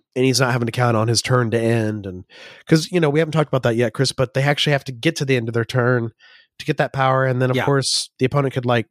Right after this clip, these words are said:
Speaker 1: double down and blow them up, and there's just things that could happen, push their power over the top, and then they don't get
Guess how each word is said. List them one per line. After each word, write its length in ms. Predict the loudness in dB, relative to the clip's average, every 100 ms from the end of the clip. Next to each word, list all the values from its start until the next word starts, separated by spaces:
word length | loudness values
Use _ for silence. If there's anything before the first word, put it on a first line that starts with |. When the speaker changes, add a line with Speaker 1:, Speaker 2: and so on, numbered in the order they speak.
| _
Speaker 1:
double 220 | -4 -2 0
down 260 | 2 2
and 80 | 0
blow 180 | 0 2
them 140 | 2
up, 300 | 2 2 0
and 240 | -4 -4 -8 -16 -20 -10
there's 240 | -2 -2
just 320 | 0 0 0
things 240 | 2 2 0
that 80 |
could 120 | -2 0
happen, 400 | 0 2 0 -2 _
push 200 | -2 -2
their 100 | -2
power 240 | 0 2 2
over 100 | 0
the 80 |
top, 380 | 0 2 4 2
and 140 | 0 -2
then 100 | -2
they 100 | -2
don't 220 | -2 -2
get 200 | -4